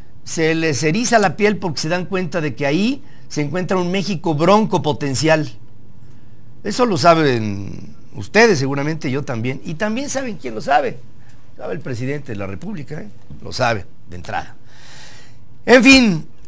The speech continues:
cuatro meses. Yo me pregunto qué pasará cuando cumplamos cinco y cuando cumplamos un semestre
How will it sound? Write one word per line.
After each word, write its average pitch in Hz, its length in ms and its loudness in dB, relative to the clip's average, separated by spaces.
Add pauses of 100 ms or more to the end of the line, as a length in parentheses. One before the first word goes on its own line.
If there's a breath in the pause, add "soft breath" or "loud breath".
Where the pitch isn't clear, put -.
cuatro 269 340 8
meses. 185 640 2 (240)
Yo 240 160 4
me 240 80 4
pregunto 214 420 2
qué 247 120 4
pasará 208 420 6
cuando 185 260 0
cumplamos 196 380 2
cinco 262 540 2 (680)
y 180 120 -6
cuando 190 340 0
cumplamos 185 500 -2
un 226 100 -2
semestre 233 680 0